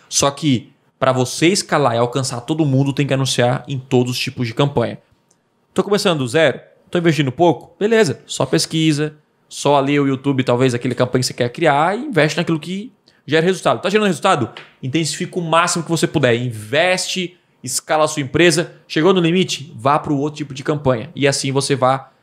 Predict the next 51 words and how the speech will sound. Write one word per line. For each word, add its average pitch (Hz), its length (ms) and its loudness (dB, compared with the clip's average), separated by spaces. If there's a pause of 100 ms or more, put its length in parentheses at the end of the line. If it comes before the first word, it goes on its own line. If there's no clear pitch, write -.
você 127 200 -2
vai, 131 300 2
é, 120 220 2
utilizando 120 380 -2
todas 170 320 2
as - 60 -4
campanhas 120 600 -4 (100)
do 139 180 -2
Google, 135 500 0 (200)
depois 147 400 -2 (100)
Facebook, 123 560 -2
Instagram, 151 460 0 (500)
e 143 140 -2
tem 143 380 2
a, 131 520 2
a 135 80 4
escala. 117 560 0 (320)
Mas 135 140 0
a 147 40 4
parada 160 360 2
é, - 260 -6 (480)
não 160 140 2
é - 20 4
assim, 202 200 0
"Thiago, 170 260 2
eu 170 40 4
anunciei 180 280 0
no 190 80 2
YouTube 175 220 0
e 180 40 2
não 170 120 4
funcionou." 156 540 0 (440)
Isso - 120 -4
aí 143 80 4
não 156 240 2
existe. 139 640 -2 (320)
É, 123 80 0
"Thiago, 156 200 2
como 165 120 0
é - 20 0
que 190 80 -4
eu 180 40 -2
faço 165 320 -2
pra 165 120 -2
funcionar 165 420 -4
no 160 80 -2
YouTube? 127 180 -4
Eu 123 40 -6
não 127 60 -6
tô 131 100 -10
conseguindo." 131 500 -10